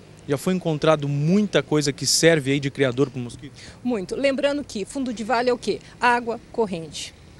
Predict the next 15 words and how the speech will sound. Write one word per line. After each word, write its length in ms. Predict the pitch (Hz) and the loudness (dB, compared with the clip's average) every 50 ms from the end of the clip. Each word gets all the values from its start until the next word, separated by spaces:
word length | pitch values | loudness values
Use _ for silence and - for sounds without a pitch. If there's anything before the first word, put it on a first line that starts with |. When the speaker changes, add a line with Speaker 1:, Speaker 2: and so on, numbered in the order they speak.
| - - - | -20 -14 -4
Speaker 2:
Prolifera 540 | - 233 240 226 226 - - 262 233 233 226 | 0 0 2 0 0 -2 0 2 2 2 0
o 20 | |
quê? 260 | 226 - - 180 - - - | -2 -4 -6 -6 -6 -4 -4
O 60 | 226 | -4
mosquito 420 | 240 254 - - - 285 - 294 | -2 -2 -4 -4 -6 -6 -6 -6
Culex, 540 | - - - 277 208 170 165 - - - - - - | -8 -4 0 0 0 0 -2 -8 -14 -16 -16 -16 -12
aquele 220 | 254 - 339 339 | -8 -6 -6 -4
mosquito 360 | 339 302 - - 302 - - - - | -4 -6 -4 -6 -6 -6 -8 -6 -2
comum 440 | 269 240 214 226 240 247 240 226 | -2 0 0 2 2 2 2 0
que 120 | 220 - 208 | -2 -4 -6
não 100 | 220 220 | -4 0
deixa 240 | 208 214 196 - 202 | 0 0 0 -2 -6
a 20 | |
gente 280 | 185 208 196 - 202 185 | -6 -8 -8 -8 -4 -2
dormir. 360 | 196 196 185 175 170 147 | -2 -2 -2 -4 -8 -10